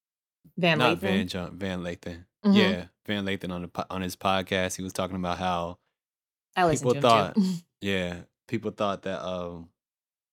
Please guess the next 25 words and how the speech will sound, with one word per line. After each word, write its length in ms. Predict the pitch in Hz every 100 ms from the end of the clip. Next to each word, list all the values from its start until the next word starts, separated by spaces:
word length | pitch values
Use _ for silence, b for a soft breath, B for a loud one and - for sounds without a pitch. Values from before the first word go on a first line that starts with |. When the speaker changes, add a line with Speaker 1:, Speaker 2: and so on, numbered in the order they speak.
| _ _ - _ _ _ _ _ _ -
Speaker 2:
uh, 120 | 98
Netflix 520 | 98 107 - 104 -
just 220 | - 92
killed, 340 | - 92 87 80
like, 280 | 85 82 -
Blockbuster, 840 | 85 80 - 85 82 - 85 80 -
but 140 | 87
it 60 | 87
could 200 | 82 - -
also 340 | 87 85 87
kill, 300 | 82 95 85
like, 480 | 85 82 82 82 - _ _ _ _ _ _ _
television. 800 | - 92 90 87 90 87 87 87
It 80 | 85
could 80 | 87
also 260 | 85 -
kill 260 | 87 95 87
music, 380 | 85 87 85 - - _
uh, 100 | 98
no, 120 | 92 - _
not 260 | 92 85 - _ _
movie 300 | 101 101 95
theaters. 640 | - 101 95 92 90 - -
It's 240 | - - 101
like, 360 | 87 87 -